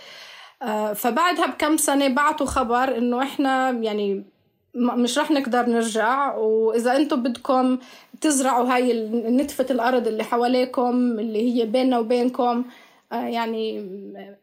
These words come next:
إحنا ما عنا مشكلة". ف-، فهذا اللي صار. فأنا بتذكر، يعني، ممكن لحد ما صار عمري عشر سنين كان في حوالينا شوية أرض مع إنه في المخيم.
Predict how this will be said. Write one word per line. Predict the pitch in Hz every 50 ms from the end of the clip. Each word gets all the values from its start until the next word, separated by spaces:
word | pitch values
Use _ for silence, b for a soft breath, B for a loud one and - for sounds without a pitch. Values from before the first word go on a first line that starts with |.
| _ _
إحنا | - - 285 262
ما | 254 254
عنا | 247 226 233 240 233
مشكلة". | 233 233 208 - - - - 190 196 202 226 - b b b b b b b b b b b b b b b _
ف-، | - - 269
فهذا | 254 254 254 240 254 302 294 359 381 392 403
اللي | 339 311 311
صار. | - - 294 254 226 226
فأنا | - - 254 254 247 254 285 302 302
بتذكر، | 294 254 277 254 233 311 320 339 - - 277 262
يعني، | 277 254 254 254
ممكن | 254 277 294 294 285 - 311 262 269
لحد | 262 254 254 - - 277 240 233 262
ما | 269 262 262
صار | 262 - 285 269 262
عمري | 262 269 269 262 254
عشر | 233 240 277 269 - 254
سنين | 262 - - 262 254 247 254 262
كان | 262 - 269 277 277
في | 277 311 294
حوالينا | 294 - 247 254 254 262 262 262 247
شوية | 247 - 247 240 247 240 247 240
أرض | 214 233 233 233 233 220
مع | 240 233 240 247
إنه | 254 247 -
في | 254 254
المخيم. | 240 226 220 220 - - 214 233 233 220 214 247 294